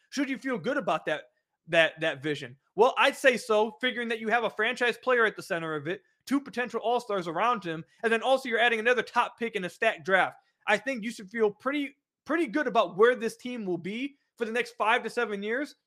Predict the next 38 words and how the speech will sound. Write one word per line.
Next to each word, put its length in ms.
And 100
if 100
it 160
takes 220
them 180
an 160
extra 320
year 420
to 160
really 400
make 380
the 80
playoffs 300
top 280
eight 220
wise, 440
I, 300
I'm 220
completely 480
fine 320
with 140
that 240
if 160
that 240
means 280
in 200
three 160
to 80
five 460
years, 420
when 200
these 180
guys 240
are 80
in 100
their 80
physical 380
prime, 420